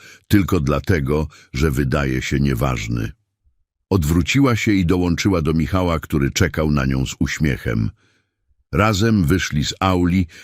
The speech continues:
gotowi rozpocząć nowy rozdział, nie tylko w historii medycyny, ale także w swoim życiu. Czy ta historia nie pokazuje,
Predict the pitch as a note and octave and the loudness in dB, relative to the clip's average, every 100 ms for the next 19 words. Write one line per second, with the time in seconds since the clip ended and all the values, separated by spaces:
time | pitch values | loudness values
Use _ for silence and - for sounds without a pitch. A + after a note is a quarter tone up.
0 | - - E2 G#2 F#2 F#2+ E2+ D#2 F#2+ E2+ | -8 -2 0 2 2 2 2 0 -2 0
1 | D#2+ C#2+ - D#2+ F#2 D#2 F2+ E2 - - | 0 0 0 2 2 2 2 0 -4 -20
2 | _ _ - F#2+ B2 E2 B1 C2+ A#1+ B1 | _ _ 0 2 2 0 -2 -2 -2 -6
3 | _ _ _ F#2+ A2 E3 C#3+ A#2 F2+ G2 | _ _ _ 0 2 0 0 -2 -2 0
4 | E2+ - A2 F#2+ F2 D#2+ D#2+ - A#2+ G#2+ | 0 0 0 2 2 2 0 0 0 0
5 | C2+ A#1+ B1+ C#2+ E2 E2+ D2 D#2+ - - | -2 -2 -2 -2 -2 -2 -2 -2 -2 -2
6 | E2+ E2 F2 A#2+ - C2+ - _ - - | 0 0 0 -2 -2 -8 -8 _ -20 -18
7 | - A2+ - C#3 - A#2+ - B2+ A#2 G#2 | -2 0 2 0 2 0 0 0 0 2
8 | F#2+ A2 C#3+ - A#2 B2 G#2+ F2 B2 A2+ | 4 4 4 0 -2 0 0 2 2 4
9 | G#2 | 0